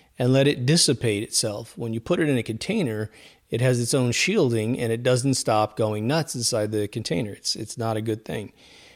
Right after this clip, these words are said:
Of course, they're saying, "Look, we're gonna dump it into the ocean." And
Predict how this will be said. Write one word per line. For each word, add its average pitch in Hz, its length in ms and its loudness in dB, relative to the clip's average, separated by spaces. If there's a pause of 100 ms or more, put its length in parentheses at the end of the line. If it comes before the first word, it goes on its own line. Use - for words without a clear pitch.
(120)
Of - 60 -20
course, 123 240 2
they're 123 180 2
saying, 117 340 2
"Look, 113 180 -2
we're 110 60 -6
gonna 110 160 -2
dump 110 260 -2
it 113 80 0
into 107 180 -6
the 107 140 -4
ocean." 151 560 2 (1120)
And 120 460 2